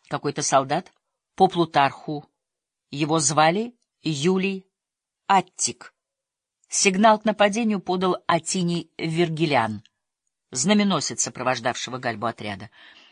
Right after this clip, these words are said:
Он оторвал от знамени изображение Гальбы и швырнул на земь. Так он дошёл до форума. Сюда уже прискакали, разгоняя уличную толпу, те всадники,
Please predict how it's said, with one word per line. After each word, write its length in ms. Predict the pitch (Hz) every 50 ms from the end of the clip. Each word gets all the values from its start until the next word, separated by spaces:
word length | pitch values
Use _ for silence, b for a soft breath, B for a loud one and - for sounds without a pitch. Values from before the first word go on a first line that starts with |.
| b b
Он 220 | b - 233 226 - -
оторвал 520 | 202 196 - 208 202 190 190 185 175 165 -
от 160 | 170 175 170
знамени 420 | 151 151 165 160 156 151 151 151
изображение 540 | 143 139 143 135 143 147 135 139 131 131 131
Гальбы 360 | 139 165 214 247 233 208 233
и 180 | 220 - - 151
швырнул 540 | 135 - - 135 123 113 131 151 160 165 -
на 240 | - 127 117 107 92
земь. 240 | 90 - 101 104 107 _ _ _ _ _ _ _ _ _ _ _ _ _ _ _ _ _ _ _ _ _ _ _ _ _ _ _ _ _ _ _ _
Так 260 | - 139 143 165 -
он 100 | 233 220
дошёл 340 | 180 127 113 - - 123 127
до 140 | 131 131 127
форума. 420 | - - 95 85 82 71 80 101 - _ _ _ _ _ _ _ _ _ _ _ _ _ _ _ _ _ -
Сюда 340 | - - 240 226 208 220 208
уже 160 | 208 196 208
прискакали, 600 | 190 202 208 196 - 208 196 196 254 262 247 202 160
разгоняя 500 | 165 156 147 170 156 160 151 147 139 -
уличную 440 | - 151 147 139 - - 151 139 -
толпу, 360 | - 139 139 - - 143 135
те 140 | - - 135
всадники, 640 | - - - 214 226 185 160 127 - - 117 104